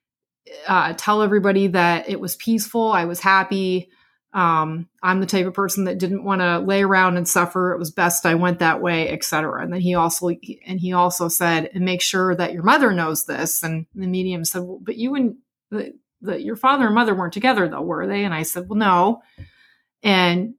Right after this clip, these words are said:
she, and, and she said, Well, he wants her to know 'cause he knows that she felt, you know, she, she really felt the death, um, and felt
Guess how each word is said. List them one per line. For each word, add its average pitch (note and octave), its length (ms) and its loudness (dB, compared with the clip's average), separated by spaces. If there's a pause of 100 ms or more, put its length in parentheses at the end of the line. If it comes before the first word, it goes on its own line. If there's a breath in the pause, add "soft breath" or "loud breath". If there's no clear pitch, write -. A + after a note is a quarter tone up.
(280)
she, - 280 -6
and, F#3+ 140 0
and F#3 300 -4
she F#3+ 200 -6
said, F3+ 260 -6
Well, F3+ 260 0
he B3 140 4
wants B3 320 4
her C4+ 160 6
to C4+ 100 6
know F3+ 320 4
'cause F3 140 -4
he G3+ 140 0
knows F#3 260 -2
that E3+ 140 -6
she G#3 200 -4
felt, F3 480 0 (880)
you G#3 140 0
know, E3 260 -2
she, - 300 -4
she G#3+ 180 -2
really F#3+ 300 2
felt F3+ 500 0
the F#3+ 160 -4
death, E3+ 540 0 (220)
um, E3 640 2
and F3+ 180 -2
felt E3 400 2